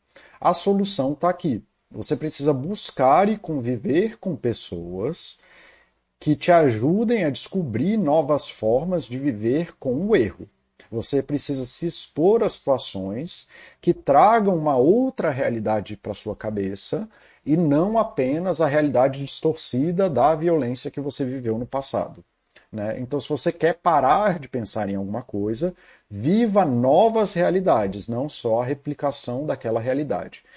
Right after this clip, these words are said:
Eu lembrei qual era o tópico falando sobre isso, né? Só pra argumentar dentro disso que eu tô falando, eu falei de uma situação bem ruim,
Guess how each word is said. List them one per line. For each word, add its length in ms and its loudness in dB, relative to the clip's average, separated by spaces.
Eu 140 0
lembrei 440 4
qual 180 0
era 120 2
o 40 -6
tópico 540 0
falando 340 -4
sobre 300 -6
isso, 440 -6
né? 240 0
Só 220 0
pra 140 2
argumentar 680 0
dentro 320 -8
disso 220 -12
que 60 -14
eu 60 -12
tô 100 -8
falando, 320 -2
eu 80 0
falei 220 2
de 100 -6
uma 100 -6
situação 440 -4
bem 240 -2
ruim, 500 -6